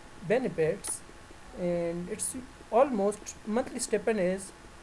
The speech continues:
seven hundred and thirty-two dollar U S dollar, and for P H D almost one thousand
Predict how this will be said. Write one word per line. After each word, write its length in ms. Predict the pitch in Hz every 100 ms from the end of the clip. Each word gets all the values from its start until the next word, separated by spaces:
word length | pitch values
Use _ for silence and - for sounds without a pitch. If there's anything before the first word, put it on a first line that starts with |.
| - -
seven 260 | 233 247
hundred 340 | 214 220 220 190
and 200 | 180 180
thirty-two 480 | 220 220 185 254 208 156
dollar 460 | 165 196 165 143 - 185
U 80 | 185
S 100 | -
dollar, 300 | 170 147 143
and 100 | 170 156
for 160 | 185
P 180 | 180 285
H 160 | 294 -
D 160 | 247
almost 520 | 208 240 254 247 -
one 180 | 202 247
thousand 440 | 220 190 185 214